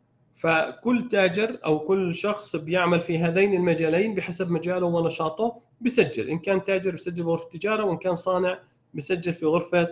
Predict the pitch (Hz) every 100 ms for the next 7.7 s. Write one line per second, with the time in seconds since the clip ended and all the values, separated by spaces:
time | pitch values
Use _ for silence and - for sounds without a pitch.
0 | - _ _ _ - 165 - - - 135
1 | 107 87 - _ _ - 175 277 247 254
2 | 240 240 202 190 226 - 226 202 175 214
3 | 214 - - 208 185 175 180 165 170 185
4 | 190 160 156 151 180 196 - 202 185 180
5 | 175 175 - 180 170 170 - 180 180 170
6 | 160 190 175 170 165 175 170 - 147 143
7 | 185 175 - 170 170 233